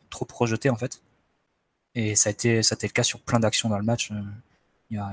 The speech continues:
il y a deux actions coup sur coup vers, vers l'heure de jeu. Pareil, c'est une perte de balle de Pastore et puis une perte de balle de Cavani. Euh, la défense qui est, qui a pas suivi, qui est trente mètres derrière et, et Strasbourg qui veut faire une contre-attaque.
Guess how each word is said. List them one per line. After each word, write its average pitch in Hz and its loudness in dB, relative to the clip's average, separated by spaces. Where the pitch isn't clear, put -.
il 98 -14
y - -10
a 98 -14
deux 120 2
actions 123 2
coup - -8
sur - 2
coup - -2
vers, 107 2
vers 110 2
l'heure 117 4
de 113 2
jeu. 120 2
Pareil, 110 -2
c'est - 0
une 101 -10
perte 110 0
de 120 2
balle 117 4
de 120 2
Pastore 123 2
et 127 2
puis - -8
une 110 -8
perte 110 0
de 113 2
balle 110 0
de 123 -2
Cavani. 120 -2
Euh, 107 0
la 107 4
défense 117 4
qui 110 -2
est, 107 -2
qui - -4
a 107 0
pas 113 4
suivi, 120 0
qui - -6
est 113 0
trente - -4
mètres 113 -2
derrière 113 0
et, 101 -14
et - -2
Strasbourg - 0
qui - -18
veut 117 -2
faire 110 -6
une 107 -6
contre-attaque. - -10